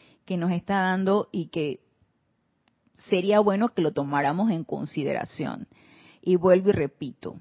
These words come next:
"Tal cual les hemos dicho cada vez que nos hemos dirigido a ustedes, todo aquel que aprende la precipitación consciente, todo aquel que aprende la precipitación consciente,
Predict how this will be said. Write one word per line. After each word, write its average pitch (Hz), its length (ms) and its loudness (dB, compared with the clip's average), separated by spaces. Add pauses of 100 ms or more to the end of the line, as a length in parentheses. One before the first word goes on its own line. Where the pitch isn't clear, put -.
(600)
"Tal 202 300 2
cual 285 280 2
les 262 180 -2
hemos 247 320 0
dicho 240 420 0
cada 190 260 2
vez 208 280 2
que 170 120 -4
nos 147 220 -4
hemos 175 400 -2
dirigido 202 680 -2
a 202 100 4
ustedes, 135 600 -4 (920)
todo 330 400 12
aquel 269 440 2
que 226 100 0
aprende 247 520 0
la 185 180 2
precipitación 170 960 -4
consciente, 151 840 -6 (440)
todo 302 420 8
aquel 233 520 0
que 190 120 -2
aprende 185 540 0
la 143 140 2
precipitación 160 920 -4
consciente, 214 800 -4